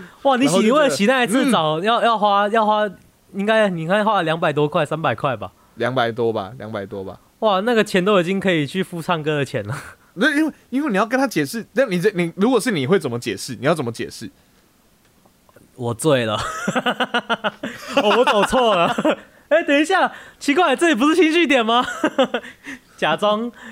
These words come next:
Speaker 1: 假装断片。
Speaker 2: 没有，就是你同事又说：“你干嘛这样跑一趟，还浪费那个计程车钱？”
Speaker 1: 爽啊！<laughs> 你咬我啊！
Speaker 2: 哦，没有，我就，我就跟他们说，我就这样子，“嗯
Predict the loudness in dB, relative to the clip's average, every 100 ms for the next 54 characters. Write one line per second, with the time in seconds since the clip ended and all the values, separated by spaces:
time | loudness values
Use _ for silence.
0 | -4 -2 0 0 2 0 2 2 2 0
1 | 0 -4 -2 -2 0 -2 -2 -2 -2 0
2 | 0 2 0 0 0 0 -2 -4 -6 -6
3 | -6 -6 -6 -6 -8 -6 -6 -8 -12 -12
4 | -10 -8 -8 -8 -8 -12 -20 _ _ _
5 | _ _ _ -20 -4 -2 0 0 0 -2
6 | -6 -8 -6 -4 -4 -2 -4 -8 _ _
7 | -6 -2 0 2 2 2 0 -2 -2 0
8 | 2 2 2 -2 -4 -20 _ _ -2 0
9 | 0 0 -2 0 0 0 0 0 -2 -4
10 | -10 _ _ _ _ _ _ _ _ _
11 | _ _ 2 4 4 0